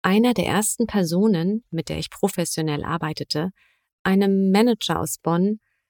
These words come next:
gab dieses Prinzip den Lebenssinn zurück. Für ihn war es der Unterschied zwischen Denken und Nichtdenken und die Balance zwischen beidem,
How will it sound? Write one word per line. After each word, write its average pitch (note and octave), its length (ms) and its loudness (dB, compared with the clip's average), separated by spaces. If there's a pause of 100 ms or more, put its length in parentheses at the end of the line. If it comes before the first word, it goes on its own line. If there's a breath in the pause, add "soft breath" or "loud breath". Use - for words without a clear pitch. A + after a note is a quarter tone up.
(200)
gab G#3 300 -2
dieses F#3+ 360 -4
Prinzip - 640 -6
den G#3+ 140 4
Lebenssinn E3+ 640 0
zurück. - 500 -4 (1120)
Für - 120 -4
ihn A#3+ 340 4
war F#3+ 180 0
es F#3+ 120 -2
der - 160 -4
Unterschied F3+ 600 -2
zwischen D3 520 -6 (120)
Denken D3 600 -2
und D#3 200 -6
Nichtdenken D3 760 -4 (520)
und A3+ 140 2
die C#4 60 2
Balance E3+ 600 0
zwischen F#3+ 320 -2
beidem, D3+ 540 -6